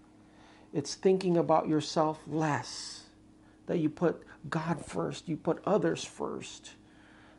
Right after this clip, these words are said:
The great commandment, love God, love people. Look at verse three.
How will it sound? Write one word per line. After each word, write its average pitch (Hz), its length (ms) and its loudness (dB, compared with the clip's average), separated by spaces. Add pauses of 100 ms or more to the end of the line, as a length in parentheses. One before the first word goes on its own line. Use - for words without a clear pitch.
(100)
The 131 80 -8
great 147 300 0
commandment, 180 440 2
love 175 280 0
God, 175 320 0
love 180 200 0
people. 180 560 -4 (3500)
Look 151 160 6
at 151 220 6
verse 147 400 6
three. 147 460 6